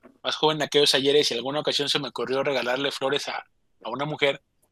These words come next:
pues la primera que me regañó fue mi a-, mi abuela, ¿no? Me dijo, "Jamás des flores, menos rosas amarillas, porque significan odio o desprecio". Ahorita, como tú dijiste que era un escritor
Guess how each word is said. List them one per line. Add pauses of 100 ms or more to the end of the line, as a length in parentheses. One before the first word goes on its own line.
pues
la
primera
que
me
regañó
fue
mi
a-,
mi
abuela,
¿no?
Me
dijo, (160)
"Jamás
des
flores, (300)
menos
rosas
amarillas,
porque
significan (400)
odio
o
desprecio". (280)
Ahorita,
como
tú
dijiste
que
era
un
escritor